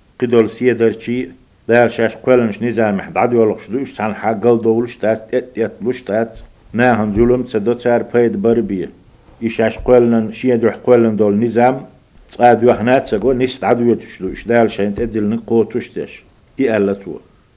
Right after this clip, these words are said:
И аьлла къовла ду цигахь дош. «Ва къовлуху» дел дош, аца аят юккъера,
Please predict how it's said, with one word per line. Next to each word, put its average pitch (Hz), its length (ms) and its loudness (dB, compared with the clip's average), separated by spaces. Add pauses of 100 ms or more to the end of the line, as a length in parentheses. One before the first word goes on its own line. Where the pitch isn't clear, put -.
(100)
И 117 80 0
аьлла 113 220 2
къовла 127 400 6
ду 101 100 -2
цигахь 85 320 -10
дош. 104 420 -2 (340)
«Ва 110 100 0
къовлуху» 123 520 4
дел 117 340 4
дош, 139 560 -2 (320)
аца 101 240 -10
аят 117 340 -2
юккъера, 123 640 -2